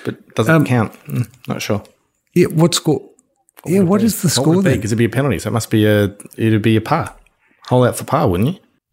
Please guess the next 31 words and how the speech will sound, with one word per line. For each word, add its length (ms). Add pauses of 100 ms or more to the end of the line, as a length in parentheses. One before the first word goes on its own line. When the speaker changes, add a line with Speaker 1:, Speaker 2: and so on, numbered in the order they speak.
(100)
Speaker 2:
I 100
don't 160
know. 180
Well, 180
look 100
Speaker 1:
Jeez, 60
we 80
Speaker 2:
for, 100
Speaker 1:
need 140
to 60
get 80
a 40
Speaker 2:
look 140
for 80
Speaker 1:
rules 100
Speaker 2:
some 80
Speaker 1:
guy. 60
Speaker 2:
feedback 300
from 140
a 60
rules 260
official 420
or 240 (160)
someone 300
in 80
legal. 240 (400)
So, 140
Damien, 500 (300)
mine 340
for 160
you 460